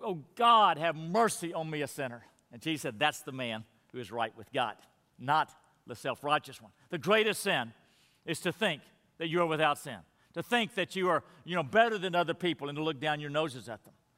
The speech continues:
Now, that was last week. And then there's a little passage right between last week and this week that we're not gonna get to, but it's the same point. Jesus has some little children coming. The, the, the folks try to shoo them away, and he says, "No, let them come. You cannot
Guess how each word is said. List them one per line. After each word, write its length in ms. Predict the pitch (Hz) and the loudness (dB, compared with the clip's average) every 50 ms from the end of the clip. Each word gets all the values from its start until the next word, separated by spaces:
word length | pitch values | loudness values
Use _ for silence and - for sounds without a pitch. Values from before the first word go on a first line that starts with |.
| _ _ _ _ _ _ _ _ - - - _ | _ _ _ _ _ _ _ _ -20 -20 -6 _
Now, 200 | 165 165 160 160 | 2 2 2 2
that 200 | 156 170 214 226 | 2 2 2 2
was 120 | 208 165 | 2 4
last 260 | 214 220 214 202 - | 4 4 4 4 0
week. 240 | 139 113 117 143 - - _ _ _ _ - - - | -6 -10 -10 -10 -10 -14 _ _ _ _ -20 -6 -4
And 120 | 185 190 | -2 0
then 120 | 226 247 254 | 2 4 4
there's 140 | 240 170 | 4 4
a 40 | 202 | 4
little 300 | 196 196 240 294 311 269 | 2 4 4 4 4 2
passage 580 | - - - 220 220 214 - - 220 185 - - - _ _ _ - | 2 2 2 2 2 2 2 0 -2 -4 -4 -8 -16 _ _ _ 4
right 200 | 180 226 247 202 | 4 4 4 2
between 340 | 233 - 202 226 233 214 | -4 -6 -4 -4 -2 2
last 260 | 196 202 214 208 - - | 2 4 4 2 2 -2
week 160 | 220 202 190 | -2 -2 0
and 100 | 196 185 | 0 0
this 140 | 208 196 - | 0 0 0
week 160 | 180 175 - | -4 -4 -2
that 120 | 196 175 | -2 -2
we're 60 | 165 | 2
not 200 | 165 196 226 208 | 2 2 2 2
gonna 140 | 170 190 170 | -2 -6 -2
get 200 | 147 220 226 - | 0 0 -2 0
to, 260 | - 156 143 160 156 - _ - _ _ _ | -2 -4 -4 -4 -6 -8 _ -20 _ _ _
but 80 | - 196 | -8 -4
it's 60 | - | -4
the 80 | 208 | -4
same 260 | - - 220 202 202 - | -2 0 0 0 0 0
point. 380 | - 226 277 302 277 165 - - - _ _ _ _ _ _ _ _ _ _ _ _ _ _ _ | 0 2 2 2 2 0 -4 -12 -20 _ _ _ _ _ _ _ _ _ _ _ _ _ _ _
Jesus 420 | - 208 233 240 190 214 185 - - _ - | 2 2 2 2 0 -4 -6 -8 -12 _ -2
has 140 | 180 180 - | -2 0 0
some 140 | 175 156 | -2 0
little 180 | 165 214 262 262 | 2 2 2 2
children 400 | - - 262 262 254 254 262 202 | 0 2 4 4 4 4 0 -2
coming. 400 | - 247 214 185 175 190 196 - - - _ _ | 4 4 4 6 4 2 -4 -6 -14 -20 _ _
The, 200 | 151 160 170 180 | 4 4 4 4
the, 260 | - 196 - - - - | 0 -8 -12 -12 -12 -14
the 60 | - - | -14 2
folks 280 | - 220 226 202 - | 4 4 4 4 2
try 200 | - 226 220 220 | 2 4 4 4
to 100 | 202 180 | 4 0
shoo 320 | - - - 220 262 277 226 | -6 -8 -6 -4 -2 0 0
them 160 | 247 240 233 | 0 2 2
away, 360 | 240 226 214 185 170 175 202 | 2 4 4 4 4 4 2
and 60 | 202 | 0
he 60 | 202 175 | -2 0
says, 160 | 196 202 160 | 0 0 2
"No, 140 | 185 226 240 | 2 2 4
let 160 | 226 226 240 | 6 4 4
them 140 | 247 254 214 | 4 2 0
come. 340 | - 240 208 175 175 175 - - - - _ | 2 4 6 8 6 6 4 -4 -14 -18 _
You 100 | 170 165 | -14 -14
cannot 480 | - - - 262 277 277 254 233 220 | -12 -2 2 2 2 4 4 4 2